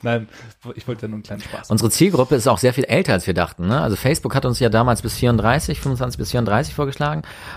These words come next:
Speaker 2: Und wir bekommen Feedback von einer viel älteren Generation, die fast unsere Eltern sein könnten.
Speaker 1: Nein.
Speaker 2: Also irgendwas war da mit Jahrgang dreiundsechzig.
Speaker 1: Ja, manchmal, aber das ist doch
Speaker 2: Aber finde ich super, Leute. Finde ich toll, wie ihr das Internet bedient.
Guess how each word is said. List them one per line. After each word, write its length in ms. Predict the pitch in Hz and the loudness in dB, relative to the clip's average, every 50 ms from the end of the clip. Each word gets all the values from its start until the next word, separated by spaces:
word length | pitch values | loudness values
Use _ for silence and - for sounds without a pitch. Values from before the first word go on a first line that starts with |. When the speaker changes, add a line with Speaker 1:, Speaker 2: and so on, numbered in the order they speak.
| - - | -8 -2
Speaker 2:
Und 80 | 104 107 | 2 2
wir 60 | 110 | 2
bekommen 280 | 113 104 - 135 120 | 2 2 2 2 0
Feedback 540 | - - - 180 - - 123 120 127 135 - - - - _ | 0 0 -2 -2 0 2 2 2 2 0 -2 -8 -20 -20 _
von 240 | - - 135 120 113 - - | -8 -2 0 0 0 -2 -2
einer 240 | - 104 127 123 120 | -2 0 2 2 2
viel 220 | - - - 165 170 | 0 2 2 2 2
älteren 440 | - 131 156 170 160 147 113 95 90 | 4 2 2 2 2 2 2 2 2
Generation, 480 | 92 90 87 85 82 - - 92 87 - - - - - - | 2 2 0 0 -2 -2 -2 -4 -4 -4 -6 -16 -16 -12 -10
die 60 | - | -6
fast 280 | - - 147 143 - | -2 0 -2 0 0
unsere 300 | 151 135 110 120 131 - | -2 0 0 0 0 -2
Eltern 360 | - - 135 143 - 143 101 85 | -2 -2 -2 -2 0 0 0 2
sein 220 | 87 82 82 80 | 2 0 0 -2
könnten. 440 | 76 90 82 80 - - 82 78 76 - _ _ _ | -2 -4 -4 -6 -6 -8 -12 -12 -12 -12 _ _ _
Speaker 1:
Nein. 720 | - 110 101 - 95 95 95 95 98 98 98 95 92 92 _ _ _ - | -12 -12 -10 -10 -12 -14 -14 -14 -14 -14 -16 -16 -20 -20 _ _ _ -12
Speaker 2:
Also 160 | - 87 101 | -10 -6 -2
irgendwas 260 | - 117 139 147 131 - | 0 0 2 2 0 0
war 80 | 131 | 0
da 80 | 127 131 | 0 0
mit 140 | 123 113 107 | 0 2 2
Jahrgang 280 | 117 120 131 127 120 107 | 2 2 2 2 2 2
dreiundsechzig. 680 | 110 117 113 113 120 120 117 - - 90 85 - _ _ _ | 2 2 2 4 2 0 0 -2 -6 -8 -8 -8 _ _ _
Speaker 1:
Ja, 240 | - - 98 101 104 | -10 -8 -8 -8 -8
manchmal, 500 | 110 107 110 117 - - - 104 98 95 | -10 -10 -12 -12 -12 -12 -12 -12 -10 -8
aber 140 | 101 117 113 | -8 -6 -4
das 220 | 110 110 - - | -4 -6 -6 -8
ist 160 | 110 - - | -12 -12 -12
doch 240 | 107 104 - - - _ _ _ _ _ _ _ - - - - | -14 -14 -14 -16 -20 _ _ _ _ _ _ _ -20 -14 -8 -4
Speaker 2:
Aber 180 | - 113 120 | -2 0 0
finde 180 | - - 135 135 | 2 2 2 2
ich 80 | 117 | 2
super, 340 | - 147 180 175 - 101 92 | 4 2 2 4 4 2 4
Leute. 360 | 92 95 92 90 - 92 87 - - - - | 4 2 2 2 0 -4 -6 -6 -8 -20 -16
Finde 180 | - - 123 117 | -6 -2 0 0
ich 120 | - - | 0 -2
toll, 340 | - - 131 147 170 185 180 - - - _ | 0 2 4 4 4 2 0 -2 -6 -14 _
wie 100 | - 120 127 | 0 2 4
ihr 100 | 135 127 | 4 4
das 120 | 123 - | 2 0
Internet 420 | - 131 110 120 104 95 87 - | -2 -2 0 2 2 2 2 0
bedient. 440 | - 90 76 85 80 80 80 - - | -4 -8 -6 -6 -6 -6 -8 -8 -12